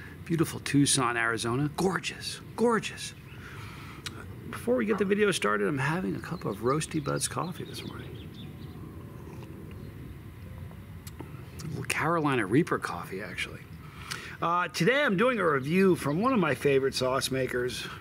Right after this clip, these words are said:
for real, High Desert Sauce Company, Zach and Dana Perkins. Just great people. Make great sauces. And this is, uh,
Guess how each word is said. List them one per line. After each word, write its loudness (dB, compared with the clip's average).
for 2
real, 4
High 4
Desert 6
Sauce 4
Company, 0
Zach 2
and 0
Dana 4
Perkins. 0
Just 4
great 4
people. 4
Make -6
great 0
sauces. -4
And -10
this -8
is, -6
uh, -10